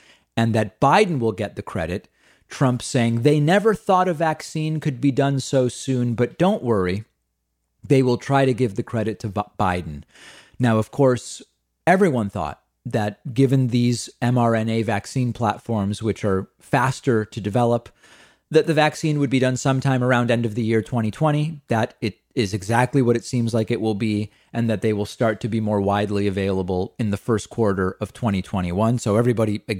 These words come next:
everybody thought that if you were paying attention. And then just Trump attacking Joe Biden more, tweeting, "Joe Biden was a total disaster in handling the H one N one swine flu, would never have produced a vaccine in record time,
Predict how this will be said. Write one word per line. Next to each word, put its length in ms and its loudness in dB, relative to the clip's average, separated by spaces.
everybody 400 0
thought 280 -6
that 160 -4
if 100 -8
you 80 -6
were 120 -6
paying 260 -4
attention. 560 0
And 220 2
then 160 2
just 240 -4
Trump 280 -2
attacking 480 -2
Joe 200 2
Biden 360 -2
more, 360 4
tweeting, 420 -2
"Joe 220 4
Biden 360 -2
was 180 -2
a 80 -4
total 320 2
disaster 640 -4
in 80 -6
handling 640 0
the 180 -2
H 260 0
one 180 2
N 160 -2
one 180 -2
swine 400 -2
flu, 340 -8
would 220 4
never 360 2
have 220 -2
produced 340 -4
a 60 -2
vaccine 480 -2
in 120 -2
record 360 -2
time, 420 -4